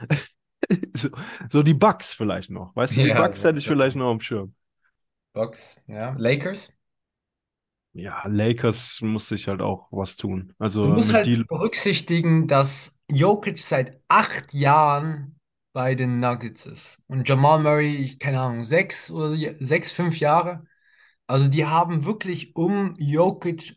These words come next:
Speaker 2: und Murray herumgebaut. Weißt du, das ist
Speaker 1: Ja.
Speaker 2: Core der Mannschaft. Und dann haben sie halt die richtigen Puzzleteile ge-, geholt, dann wieder getradet und die haben jetzt einfach ein funktionierendes Team um Jokic gefunden. Das,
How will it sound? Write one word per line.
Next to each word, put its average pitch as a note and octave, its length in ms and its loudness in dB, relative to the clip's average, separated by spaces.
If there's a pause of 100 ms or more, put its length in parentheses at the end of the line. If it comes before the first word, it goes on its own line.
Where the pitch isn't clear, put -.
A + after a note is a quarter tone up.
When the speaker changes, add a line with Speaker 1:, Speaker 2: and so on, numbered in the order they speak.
Speaker 2:
und E3+ 560 -4
Murray D3 640 0
herumgebaut. B2 920 0
Weißt C#3 200 -2
du, D3 40 -4
das C#3 180 0
ist C3 180 -2
Speaker 1:
Ja. - 20 2
Speaker 2:
Core D#3 380 -2
der D3+ 100 2
Mannschaft. B2 540 -2 (920)
Und B2 120 -4
dann D3 160 2
haben F3+ 140 2
sie E3 140 2
halt E3 140 2
die D#3+ 140 -2
richtigen E3 400 -4
Puzzleteile D#3 640 -4
ge-, C3+ 240 -2 (120)
geholt, E3 560 0
dann C#3+ 140 -4
wieder C3+ 140 -2
getradet D#3 680 -2
und A#2+ 180 -8 (440)
die C3+ 100 2
haben E3 140 0
jetzt C#3+ 160 -2
einfach D#3+ 380 -4
ein C3+ 140 -2
funktionierendes F3 1080 -4
Team G3+ 440 -6 (200)
um F#3+ 220 0
Jokic E3 540 2
gefunden. D#3+ 680 -4 (460)
Das, - 240 -14